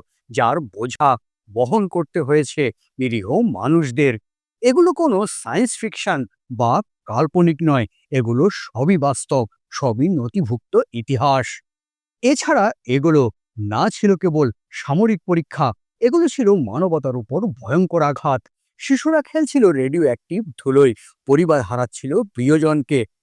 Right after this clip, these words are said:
আর প্রজন্মের পর প্রজন্ম বয়ে বেড়াচ্ছে অদৃশ্য রোগ এবং মৃত্যু। এই ভিডিও কোনো দেশ বা জাতিকে আক্রমণ করার জন্য নয়,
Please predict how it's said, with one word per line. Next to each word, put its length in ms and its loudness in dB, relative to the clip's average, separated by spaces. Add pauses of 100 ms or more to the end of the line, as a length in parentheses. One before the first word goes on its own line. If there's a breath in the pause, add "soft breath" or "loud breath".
আর 200 2 (340)
প্রজন্মের 460 0
পর 220 -4
প্রজন্ম 440 -8 (240)
বয়ে 240 -2
বেড়াচ্ছে 460 -2 (300)
অদৃশ্য 500 -4
রোগ 440 0
এবং 240 -2 (140)
মৃত্যু। 560 0 (600)
এই 160 6
ভিডিও 380 4
কোনো 300 2 (160)
দেশ 260 2 (180)
বা 140 0 (200)
জাতিকে 600 -2 (220)
আক্রমণ 520 0
করার 260 0
জন্য 220 -2
নয়, 260 -2